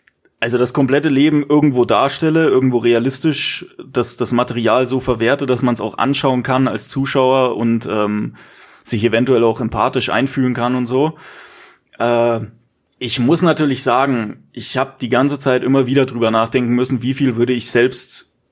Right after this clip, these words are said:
davon zeigen wollen. Also wenn ich jetzt in der Situation wäre, dass das ein Film über mein Leben wäre und, ähm, äh, mein Leben in allen Facetten praktisch zeigen würde, von Vergangenheit bis Gegenwart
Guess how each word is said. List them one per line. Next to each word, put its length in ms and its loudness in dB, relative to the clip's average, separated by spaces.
davon 260 0
zeigen 380 0
wollen. 360 0
Also 220 -6
wenn 120 0
ich 160 -6
jetzt 380 -2
in 120 -2
der 100 2
Situation 640 2
wäre, 120 4
dass 200 -6
das 240 -4
ein 120 -2
Film 320 2
über 200 0
mein 240 2
Leben 340 0
wäre 420 2
und, 360 -2
ähm, 440 -4
äh, 300 -2
mein 320 -2
Leben 220 4
in 100 2
allen 200 0
Facetten 420 0
praktisch 320 -4
zeigen 360 0
würde, 200 2
von 200 -2
Vergangenheit 720 0
bis 220 -4
Gegenwart 720 0